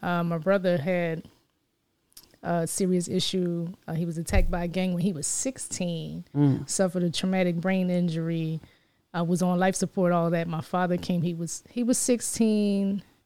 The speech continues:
Speaker 1: And then when I was eighteen, the lady who raised him passed.
Speaker 2: Mm.
Speaker 1: He came to Philly for the funeral. That was the
Speaker 2: The
Speaker 1: last
Speaker 2: lady
Speaker 1: time.
Speaker 2: who raised your father?
Speaker 1: Yes.
Speaker 2: Okay.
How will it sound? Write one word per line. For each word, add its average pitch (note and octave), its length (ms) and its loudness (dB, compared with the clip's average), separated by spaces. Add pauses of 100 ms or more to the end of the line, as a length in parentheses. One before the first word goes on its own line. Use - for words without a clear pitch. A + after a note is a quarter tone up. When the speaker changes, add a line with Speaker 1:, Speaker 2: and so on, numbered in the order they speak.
(180)
Speaker 1:
And F3 840 0 (540)
then F#3+ 140 0
when F3+ 120 2
I E3+ 80 0
was E3+ 260 -4
eighteen, G#3+ 480 2
the F3 80 0
lady F#3 240 2
who F3+ 160 -2
raised F3 340 0
him A3 220 2
passed. E3 720 -8 (220)
Speaker 2:
Mm. C3+ 320 4
Speaker 1:
He F#3 100 -2
came F#3 280 0
to F#3 80 2
Philly G3 380 0
for G3+ 160 -4
the G3 80 2
funeral. F#3 380 0
That G3 160 2
was G3+ 320 0 (300)
the - 80 -4
Speaker 2:
The - 80 4
Speaker 1:
last D#3 60 8
Speaker 2:
lady E3 200 12
Speaker 1:
time. - 140 8
Speaker 2:
who D#3 60 6
raised D3+ 380 8
your B2+ 100 6
father? D3+ 480 4
Speaker 1:
Yes. G3 400 0
Speaker 2:
Okay. F2+ 420 -2